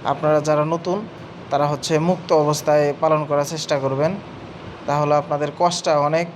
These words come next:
কমে আসবে। কারণ বদ্ধ অবস্থায় একটা হাঁসের পিছনে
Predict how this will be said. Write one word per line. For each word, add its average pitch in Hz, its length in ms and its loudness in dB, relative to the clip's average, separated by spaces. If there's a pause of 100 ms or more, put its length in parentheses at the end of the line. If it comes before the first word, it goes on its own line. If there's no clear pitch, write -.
কমে 180 200 2
আসবে। 139 400 0 (580)
কারণ 147 220 2
বদ্ধ 165 240 2
অবস্থায় 170 360 2
একটা 170 200 -2
হাঁসের 165 300 -2
পিছনে 175 520 -2